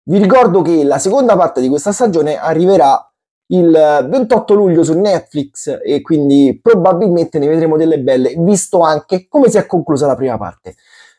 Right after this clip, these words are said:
Ragazzi, io vi ringrazio per avermi seguito fin qui, vi ricordo di seguirci sul canale, e mettere un mi piace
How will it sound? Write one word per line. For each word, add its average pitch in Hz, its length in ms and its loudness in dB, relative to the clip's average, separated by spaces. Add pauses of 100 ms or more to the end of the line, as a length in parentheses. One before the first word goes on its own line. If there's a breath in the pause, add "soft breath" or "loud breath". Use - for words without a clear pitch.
(120)
Ragazzi, 185 380 0
io 165 140 2
vi 190 260 0
ringrazio 226 960 0 (180)
per 175 160 0
avermi 196 560 2
seguito 180 400 -2
fin 165 300 -4
qui, 202 260 -2
vi 131 180 0
ricordo 143 580 0 (200 soft breath)
di 156 320 -4
seguirci 170 1000 -2 (260)
sul 160 220 0
canale, 110 640 0
e 113 520 2 (180)
mettere 214 360 2
un 160 100 0
mi 165 120 -2
piace 175 540 -6